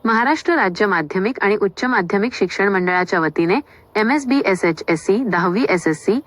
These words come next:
आणि बारावी एचएससी बोर्ड परीक्षांचे वेळापत्रक आज अखेर जाहीर करण्यात आले आहे. या घोषणेने लाखो विद्यार्थ्यांची प्रतीक्षा संपली असून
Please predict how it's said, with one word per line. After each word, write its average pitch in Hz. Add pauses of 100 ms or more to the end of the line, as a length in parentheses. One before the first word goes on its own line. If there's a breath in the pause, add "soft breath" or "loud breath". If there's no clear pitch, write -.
(240 loud breath)
आणि 233
बारावी 196
एचएससी 185
बोर्ड 240
परीक्षांचे 180
वेळापत्रक 156
आज 226
अखेर 220
जाहीर 202
करण्यात 175
आले 156
आहे. 151 (400)
या 226
घोषणेने 220
लाखो 226
विद्यार्थ्यांची 214
प्रतीक्षा 190
संपली 170
असून 196